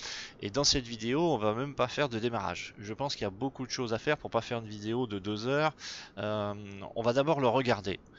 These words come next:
Alors, je sais pas très courant que je fasse ce type de, de vidéo là, mais, euh, notamment sur tous les systèmes qui vont être, euh, moteurs, il faut qu'on jette un coup d'œil et que, euh,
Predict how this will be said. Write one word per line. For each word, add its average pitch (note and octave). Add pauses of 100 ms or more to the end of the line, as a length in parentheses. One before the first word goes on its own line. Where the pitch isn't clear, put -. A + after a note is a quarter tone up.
(360)
Alors, F#2+
je F#2+
sais -
pas A2
très -
courant B2+
que A2
je A2+
fasse A#2
ce -
type G#2+
de, G2+
de G2
vidéo G2+
là, E3
mais, A2+ (480)
euh, G2+
notamment B2
sur -
tous -
les B2
systèmes B2+
qui -
vont A2
être, A2
euh, G#2
moteurs, D3
il B2+
faut A2+
qu'on G#2+
jette A2+
un G#2+
coup A2+
d'œil C#3
et G#2+
que, A#2
euh, G#2